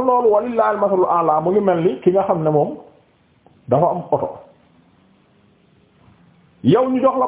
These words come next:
oto, jox ci oto, ñaar yépp nag, oto mille neuf cent cinquante la, te yaa ngi deux mille vingt-quatre. Léegi yow, nga ne man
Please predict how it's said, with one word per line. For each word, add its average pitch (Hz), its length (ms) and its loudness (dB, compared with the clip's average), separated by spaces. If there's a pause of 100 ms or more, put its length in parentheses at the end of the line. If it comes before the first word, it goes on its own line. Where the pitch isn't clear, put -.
(120)
oto, - 320 -2 (1300)
jox 170 180 4 (100)
ci 233 240 -2
oto, 208 300 0
ñaar 220 300 0
yépp 262 220 0
nag, 269 180 0 (1800)
oto 226 220 2
mille 220 200 -4
neuf 202 220 0
cent 190 240 -2
cinquante 180 480 -2
la, - 360 -6
te 156 100 0
yaa 190 180 0
ngi 175 100 -2
deux 160 220 2
mille 139 180 2
vingt-quatre. 117 380 -2 (2500)
Léegi 277 300 2
yow, 285 160 2 (2250)
nga 190 160 0
ne 214 100 -4
man 233 260 -6